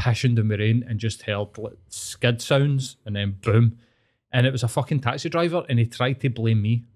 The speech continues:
I was sitting stationary at a fucking red light, and he was pure fucking, jumped out his taxi, and he was pure fucking, "Learn the drivers, how the fucking," I, instinct kicked in, jumped out the motor, and was like, "What are you fucking talking about, mate? I'm sitting fucking stationary at a red light." But I think this guy's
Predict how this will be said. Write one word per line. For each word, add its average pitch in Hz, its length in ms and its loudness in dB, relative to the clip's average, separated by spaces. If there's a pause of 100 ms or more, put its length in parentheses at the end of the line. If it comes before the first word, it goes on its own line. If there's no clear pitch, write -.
I - 20 -4
was 107 100 -4
sitting 156 240 0
stationary 135 680 2
at 127 200 -4
a 117 80 -8
fucking 110 440 -2
red 107 240 -6
light, 104 320 -8 (500)
and 101 100 -6
he 101 60 0
was 101 160 -4
pure 107 300 -2
fucking, 165 580 -8
jumped 123 300 -2
out 131 80 -4
his 117 100 -8
taxi, 110 340 -2
and 123 80 6
he - 20 4
was 113 80 2
pure - 180 -10
fucking, 165 520 -4 (640)
"Learn 180 240 2
the 196 140 4
drivers, 185 540 -4
how 185 260 -6
the 180 160 -4
fucking," 170 560 -4 (840)
I, 104 200 -8 (340)
instinct 135 540 2
kicked - 280 -2
in, 139 160 4
jumped 120 300 0
out 120 60 -2
the 107 80 -8
motor, 107 320 -4
and 117 100 2
was 113 160 2
like, 123 120 -4
"What 165 80 -8
are 214 80 -6
you 214 60 -4
fucking 220 360 -4
talking 175 240 2
about, 190 180 -2
mate? 202 120 2
I'm 180 100 -4
sitting 185 300 -2
fucking 175 340 -2
stationary 160 500 0
at 127 160 0
a 127 40 4
red 127 120 2
light." 139 220 2
But 135 80 0
I - 20 0
think 156 160 0
this 160 160 -2
guy's 160 300 0